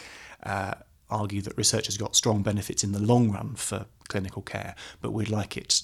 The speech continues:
to also have benefits in the short term. So if you could improve the care now for your patient using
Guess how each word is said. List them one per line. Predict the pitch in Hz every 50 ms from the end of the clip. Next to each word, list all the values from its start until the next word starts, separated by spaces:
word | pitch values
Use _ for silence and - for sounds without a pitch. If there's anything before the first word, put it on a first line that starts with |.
| - -
to | - 107 107
also | 104 104 - -
have | - 101 98 - - -
benefits | - 113 95 95 - - -
in | 107
the | 98
short | 95 - - 127 113 - -
term. | - - 90 107 104
So | - - 107
if | 104 - -
you |
could | - - 110 101
improve | 101 98 - - 104 98
the | -
care | 107 - 110 104 98
now | 98 104 104 107 104 104 98 95
for | - - 104
your | 95 104 101
patient | - 107 107 98 - - 104 -
using | - 107 101 98 104 98 98